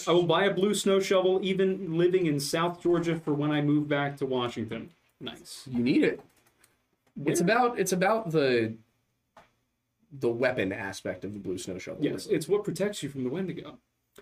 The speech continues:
Speaker 1: Uh, Agamemnon's gym bag for five dollars and seven cents. A G B, again, you know I love it. Love to see it. Thank you. Uh, "As a Wisconsin resident, I'd be happy to serve as your advisor to find a decent blue snow shovel." We may take you up on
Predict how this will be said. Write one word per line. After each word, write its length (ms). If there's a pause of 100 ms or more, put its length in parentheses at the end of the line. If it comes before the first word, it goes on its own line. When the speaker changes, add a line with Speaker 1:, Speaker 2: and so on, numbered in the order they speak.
(200)
Speaker 1:
Uh, 200
Agamemnon's 720
gym 220
bag 240
for 80
five 300
dollars 360
and 80
seven 360
cents. 580 (580)
A 100
G 160
B, 320 (160)
again, 500
you 140
know 260
I 60
love 300
it. 240
Love 260
to 60
see 260
it. 120 (120)
Thank 260
you. 160 (540)
Uh, 340
"As 140
a 20
Wisconsin 500
resident, 420
I'd 120
be 100
happy 360
to 80
serve 300
as 100
your 100
advisor 460
to 60
find 240
a 40
decent 380
blue 160
snow 240
shovel." 320
We 100
may 140
take 240
you 80
up 120
on 180